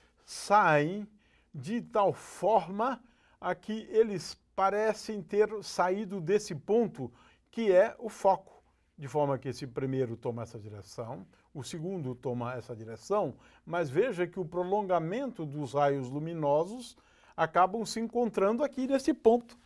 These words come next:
que é o foco, que é o foco. Então, esse sai aqui, este aqui sai assim, esse aqui sai assim, mas o fato é que o prolongamento, o que é importante aqui, que se entenda,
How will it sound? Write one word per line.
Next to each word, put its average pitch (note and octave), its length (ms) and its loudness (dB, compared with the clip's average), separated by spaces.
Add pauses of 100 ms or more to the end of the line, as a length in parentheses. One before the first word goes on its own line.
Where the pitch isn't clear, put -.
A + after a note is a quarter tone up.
(160)
que - 80 -2
é C4 60 8
o C#4 40 6
foco, A3+ 420 2 (760)
que - 60 -8
é G#3+ 40 0
o G#3+ 60 -2
foco. - 380 -6 (380)
Então, D3 440 -2
esse B2 280 -6
sai A2 300 -12
aqui, C3 320 -18
este C3+ 380 -6
aqui B2 280 -12
sai A2+ 320 -14
assim, D3 400 -12 (380)
esse C3+ 240 -4
aqui C3 240 -12
sai A#2 400 -12 (580)
assim, C#3+ 480 -6 (320)
mas F3+ 480 0
o E3 120 -8
fato F#3+ 580 0
é F3 40 -8
que - 140 -14
o E3+ 40 -10
prolongamento, F#3+ 840 0
o F3 40 -10
que - 120 -8
é G3+ 40 -4
importante C3+ 640 -4
aqui, F3 360 -12
que - 80 -20
se C#3 120 -12
entenda, C3 500 -6